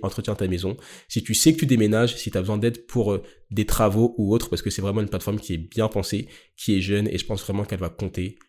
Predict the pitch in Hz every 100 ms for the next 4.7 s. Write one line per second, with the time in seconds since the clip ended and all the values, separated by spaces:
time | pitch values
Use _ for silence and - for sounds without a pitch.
0 | _ 104 95 95 - - - 127 - 127
1 | 123 - _ 165 180 110 - - - 131
2 | 156 143 208 247 220 147 - - - 127
3 | 127 120 123 117 - 143 139 135 117 143
4 | 135 - 104 101 98 104 120